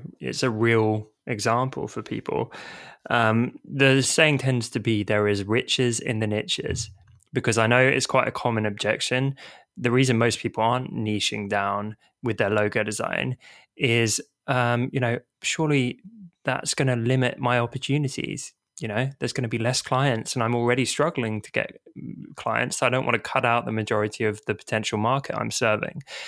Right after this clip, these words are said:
Or they think, "Oh, I'm not gonna make enough money." Or they think, "Oh, I'm gonna feel really constrained creatively and I'm gonna get really bored." And all of these are valid objections and concerns. But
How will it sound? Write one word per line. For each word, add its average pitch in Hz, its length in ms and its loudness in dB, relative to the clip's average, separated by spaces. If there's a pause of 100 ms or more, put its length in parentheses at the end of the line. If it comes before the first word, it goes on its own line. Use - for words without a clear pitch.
(220)
Or 127 220 4
they 120 140 6
think, 120 260 -2
"Oh, 123 140 0
I'm 120 100 2
not 120 140 -2
gonna 113 120 0
make 110 240 -2
enough 110 220 -2
money." 139 400 -2 (400)
Or 135 160 2
they 120 120 6
think, 117 300 0
"Oh, 123 200 2
I'm 117 160 2
gonna 113 220 2
feel 117 200 0
really 117 240 2
constrained 117 840 -2
creatively 120 720 0
and - 100 -6
I'm 113 140 -4
gonna 117 160 -2
get - 180 -2
really 127 200 2
bored." 143 500 0 (560)
And 139 200 4
all 185 280 2
of 180 80 0
these 160 220 2
are 127 40 0
valid 117 520 2 (180)
objections 135 800 -2
and 120 100 -4
concerns. 113 640 -2 (720)
But 127 280 2